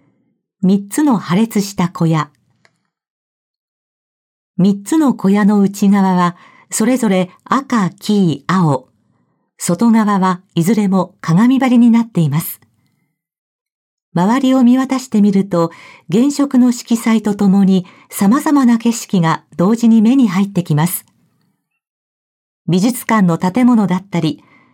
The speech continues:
その内部だったり、あるいは庭園の緑だったり。それぞれの小屋の四方には飛び出した扉のようなものが立っていますが、ちょうどそれと同じように、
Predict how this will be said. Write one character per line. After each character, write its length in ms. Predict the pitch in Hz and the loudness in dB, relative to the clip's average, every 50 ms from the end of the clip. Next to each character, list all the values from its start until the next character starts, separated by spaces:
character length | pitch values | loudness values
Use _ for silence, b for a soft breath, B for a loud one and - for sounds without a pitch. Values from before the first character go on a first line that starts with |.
| b b _ | b b _
そ 180 | - - 233 220 | -4 -2 0 2
の 140 | 247 262 | 2 2
内 240 | 226 208 233 294 302 | 2 2 2 0 0
部 100 | 285 254 | -2 -2
だ 120 | - 185 175 | -2 -2 -4
っ 100 | - _ | -6 _
た 120 | - 151 | -8 -6
り、 260 | 147 143 - - _ _ _ _ _ _ _ _ _ _ _ _ _ _ | -6 -6 -8 -10 _ _ _ _ _ _ _ _ _ _ _ _ _ _
あ 120 | - 180 185 | -6 -2 0
る 80 | 214 233 | 2 2
い 120 | 220 202 | 2 2
は 160 | 180 175 175 B B B B B _ - | 0 0 -2 B B B B B _ -2
庭 140 | 226 247 269 | 0 0 0
園 240 | 269 269 262 254 | 0 2 2 2
の 140 | 247 254 240 | 4 4 4
緑 320 | 233 247 240 233 214 185 156 | 4 4 2 2 0 0 0
だ 100 | 156 165 | -2 -6
っ 80 | - _ - | -8 _ -8
た 100 | 151 147 | -6 -6
り。 200 | 139 - - _ _ _ _ _ _ _ _ _ _ _ _ _ _ _ _ _ _ _ _ _ _ _ _ _ _ _ _ _ _ _ _ _ _ | -6 -6 -10 _ _ _ _ _ _ _ _ _ _ _ _ _ _ _ _ _ _ _ _ _ _ _ _ _ _ _ _ _ _ _ _ _ _
そ 180 | - - - 202 | -8 -4 -2 0
れ 140 | 240 302 311 | 0 0 0
ぞ 100 | 320 302 | 0 2
れ 100 | 277 240 | 2 2
の 140 | 202 190 196 | 2 2 0
小 140 | - 196 | 0 0
屋 120 | 202 220 233 | 2 2 2
の 120 | 220 233 | 2 2
四 180 | 226 - 220 202 | 2 0 -2 -2
方 180 | 220 233 233 220 | 0 0 2 2
に 140 | 202 190 165 | 2 2 2
は 180 | 160 160 160 B B B B B B B | 0 -2 -2 B B B B B B B
飛 140 | - 190 175 | -6 -2 0
び 100 | 185 240 | 0 2
出 140 | 247 247 240 | 0 0 -2
し 120 | 240 - | -4 -4
た 140 | - 185 170 | -4 -4 -2
扉 320 | - 165 147 175 233 262 247 | -2 -2 0 0 2 2 2
の 120 | 262 262 | 2 2
よ 120 | 254 269 277 | 2 2 2
う 40 | 262 | 2
な 140 | 240 226 | 2 2
も 120 | 208 214 202 | 2 2 2
の 120 | 226 226 | 2 2
が 100 | 208 190 | 0 0
立 140 | 180 190 190 | -2 -2 -4
っ 80 | 196 202 | -4 -2
て 120 | - 175 | -2 -2
い 80 | 170 160 | 0 0
ま 120 | 170 180 | 0 -2
す 140 | 185 - 170 | -2 -2 -2
が、 220 | 156 156 156 b b b b b b b b b b b b b b _ _ _ _ _ _ _ - | -2 -2 -2 b b b b b b b b b b b b b b _ _ _ _ _ _ _ -4
ち 80 | - | -2
ょ 80 | 247 254 | 0 0
う 40 | 247 | 2
ど 140 | 247 240 | 0 -2
そ 140 | 233 - 214 | -2 -2 -2
れ 140 | 208 247 254 | -2 0 0
と 200 | 254 247 240 233 | 0 0 2 2
同 140 | 220 247 247 | 2 0 0
じ 160 | 247 240 262 | 0 -2 0
よ 120 | 277 269 | 0 2
う 40 | 262 | 2
に、 220 | 226 202 196 196 | 2 2 2 0